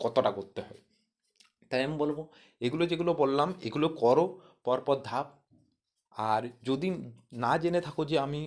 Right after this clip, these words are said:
ওবিসি কি হচ্ছে, মানে আমি কি ওবিসির সেন্ট্রালে আসছি নাকি স্টেটে আসছি, তার জন্য কি করবে, স্ক্রিনে দেওয়া ভিডিওর ওপর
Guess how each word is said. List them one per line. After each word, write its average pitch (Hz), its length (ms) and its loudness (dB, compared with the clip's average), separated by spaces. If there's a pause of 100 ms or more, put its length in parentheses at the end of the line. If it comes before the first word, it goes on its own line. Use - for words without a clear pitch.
(100)
ওবিসি 143 440 0 (680)
কি 143 140 -8 (160)
হচ্ছে, 143 280 -8
মানে 127 260 -2
আমি 127 160 -4 (180)
কি 135 100 -10 (200)
ওবিসির 127 460 -2 (1120)
সেন্ট্রালে 139 540 2
আসছি 147 220 -6 (160)
নাকি 131 200 -4 (220)
স্টেটে 135 420 2
আসছি, 147 220 -2 (140)
তার 117 180 4
জন্য 147 180 -2 (100)
কি 156 160 -6
করবে, 160 200 0 (680)
স্ক্রিনে 156 400 -8
দেওয়া 170 200 0
ভিডিওর 143 300 0
ওপর 160 120 -2